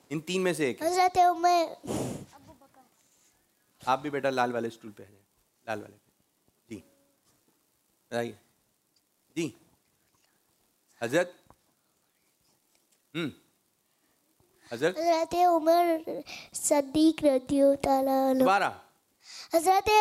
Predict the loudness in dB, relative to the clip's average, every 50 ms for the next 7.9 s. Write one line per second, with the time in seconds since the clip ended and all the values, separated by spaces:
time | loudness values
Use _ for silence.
0 | 6 6 4 4 4 4 4 4 2 2 2 2 2 4 4 4 4 4 4 6
1 | 6 6 4 2 0 0 0 0 0 0 0 0 0 -2 -2 -2 -2 -2 -2 -2
2 | -4 -10 -6 -4 -2 0 0 0 0 0 0 0 0 0 0 0 -4 -6 -10 _
3 | _ _ -20 -20 _ _ _ _ _ _ _ _ _ -20 _ _ -6 -4 -2 0
4 | 0 0 -2 -4 -8 _ _ _ _ _ _ _ _ _ _ _ _ _ _ _
5 | _ _ _ _ _ _ _ _ _ _ _ _ _ _ _ _ _ _ _ _
6 | _ _ _ _ _ _ _ _ _ _ _ _ _ _ _ _ _ _ _ _
7 | _ _ _ _ _ _ _ _ _ _ -6 -4 0 0 -2 -2 -4 _